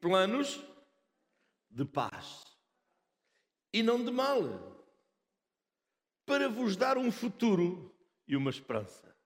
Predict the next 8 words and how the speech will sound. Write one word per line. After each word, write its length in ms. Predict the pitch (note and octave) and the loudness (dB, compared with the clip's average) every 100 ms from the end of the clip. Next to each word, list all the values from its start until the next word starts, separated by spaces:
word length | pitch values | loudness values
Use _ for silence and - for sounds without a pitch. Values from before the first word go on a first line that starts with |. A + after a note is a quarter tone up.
| _ _ _ _ _ _ _ | _ _ _ _ _ _ _
Diga, 300 | E3 D#3+ D3+ | -8 0 0
"Deus 420 | - C3 G#3+ A3+ | 0 0 2 2
tem 200 | - G#3+ | 0 0
um 80 | G#3+ | 0
futuro 720 | - G#3 G3 F3+ A#2+ - - _ _ _ _ _ - | -2 -4 0 2 0 -6 -16 _ _ _ _ _ -6
e 100 | G3 | -4
uma 160 | G3+ | 0
esperança 800 | G3 - - F#3+ C#3+ - A2+ F2 | -2 -2 -2 0 -2 -4 -12 -16